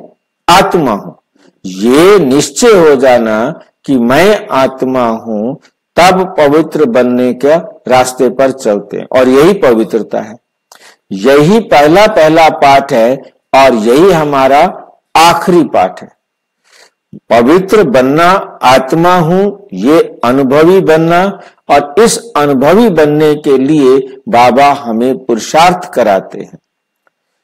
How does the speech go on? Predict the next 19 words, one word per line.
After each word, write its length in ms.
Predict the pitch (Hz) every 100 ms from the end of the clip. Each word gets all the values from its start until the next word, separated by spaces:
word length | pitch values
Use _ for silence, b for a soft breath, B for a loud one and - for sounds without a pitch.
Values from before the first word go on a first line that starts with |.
| _ _ _
तब 240 | 180 202
हम 340 | 180 156 185 208
पवित्र 680 | - 147 135 156 - 185 190
बनते 580 | 107 123 131 127 107
हैं। 180 | 90 - - _ _ _ _ _ _ _ _ _
जब 280 | 175 117 - 208
तक 220 | 220 185
हम 500 | 147 151 147 165 - _
स्वयं 460 | - - 143 160 214
पुरुषार्थ 640 | 196 170 147 147 139 -
नहीं 320 | 127 120 160 185
करेंगे, 640 | 127 117 113 107 113 139 - B _
तब 220 | 127 120 -
तक 140 | 185 -
हम 220 | 131 139
पवित्र 560 | 135 131 143 147 190 220 - - - 113
नहीं 220 | 156 202
बन 220 | 165 120
सकते। 460 | - 87 - _